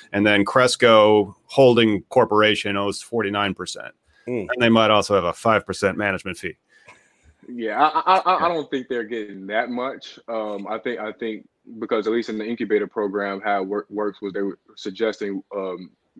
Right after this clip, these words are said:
Speaker 3: whoever wanted to get one establish themselves as, as a L L C, and they'll get the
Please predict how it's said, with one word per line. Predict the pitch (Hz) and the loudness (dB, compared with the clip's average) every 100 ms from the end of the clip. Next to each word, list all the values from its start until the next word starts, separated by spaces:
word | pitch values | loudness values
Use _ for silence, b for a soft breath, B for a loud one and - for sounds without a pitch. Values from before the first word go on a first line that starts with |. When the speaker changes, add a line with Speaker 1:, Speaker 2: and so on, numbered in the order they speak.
| - | -16
Speaker 3:
whoever | - 120 107 | -2 0 0
wanted | 104 110 101 | -2 -4 -4
to | |
get | 104 110 | -4 -4
one | 98 92 - _ _ _ _ _ - | -4 -10 -14 _ _ _ _ _ -16
establish | - 131 120 107 - - | 0 2 2 -2 -6 -10
themselves | 110 - 107 104 | -10 -4 -4 -2
as, | 104 - | -4 -4
as | 107 104 | -4 -4
a | 110 | -4
L | 107 | -4
L | 101 95 | -4 -8
C, | - 113 101 95 b b | -6 -2 -2 -4 b b
and | 101 98 | -8 0
they'll | 113 107 | 2 2
get | 104 101 - | 0 -4 -4
the | 101 95 | -4 -4